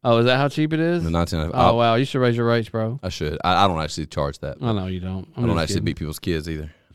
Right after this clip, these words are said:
Speaker 1: Bullshit. You're a liar.
Speaker 2: I've never beat somebody else's kid.
Speaker 1: You do jujitsu on people's kids.
Speaker 2: Very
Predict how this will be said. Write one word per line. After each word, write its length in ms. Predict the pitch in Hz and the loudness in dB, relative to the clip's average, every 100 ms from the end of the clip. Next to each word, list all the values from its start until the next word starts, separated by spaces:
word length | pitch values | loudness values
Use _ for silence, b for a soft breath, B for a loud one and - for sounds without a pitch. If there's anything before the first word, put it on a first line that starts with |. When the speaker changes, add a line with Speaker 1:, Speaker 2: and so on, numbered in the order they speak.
| - B B B - | -20 B B B -6
Speaker 1:
Bullshit. 580 | 208 190 - 170 131 - | -2 -2 0 2 2 0
You're 140 | 180 139 | 0 0
a 40 | |
liar. 460 | 107 120 113 98 - | 2 2 2 -2 -2
Speaker 2:
I've 180 | 113 117 | 0 2
never 220 | 107 101 | 4 2
beat 200 | 87 87 | 2 -2
somebody 220 | 90 85 | -2 -2
else's 200 | 78 80 | -2 -6
kid. 260 | - 80 - | -10 -10 -10
Speaker 1:
You 360 | 110 196 233 190 | 0 2 4 2
do 360 | 123 143 180 | 2 4 4
jujitsu 560 | 165 151 139 160 156 139 | 4 0 0 -2 0 -2
on 100 | 117 | -2
people's 260 | 127 123 113 | -4 -6 -6
kids. 380 | 131 120 104 | -6 -4 -4
Speaker 2:
Very 340 | 101 120 107 | 0 2 4